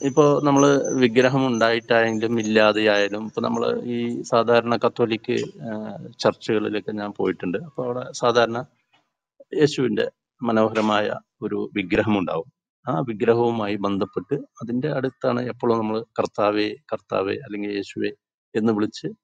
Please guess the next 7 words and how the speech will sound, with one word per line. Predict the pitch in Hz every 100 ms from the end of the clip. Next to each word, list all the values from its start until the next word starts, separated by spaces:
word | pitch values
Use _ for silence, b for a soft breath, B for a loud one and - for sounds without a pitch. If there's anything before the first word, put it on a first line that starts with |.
| _
പ്രാർത്ഥിക്കുന്നതായിട്ട് | - 120 120 123 - 120 113 107
ഞാൻ | 110 104
കണ്ടിട്ടുണ്ട്. | 92 82 _ - _ -
നമ്മുടെ | 117 107
സുഹൃത്തുക്കളൊക്കെ | - 104 104 - 110 98
ധാരാളം | 95 92 92 87
ആളുകളുണ്ട് | 85 82 82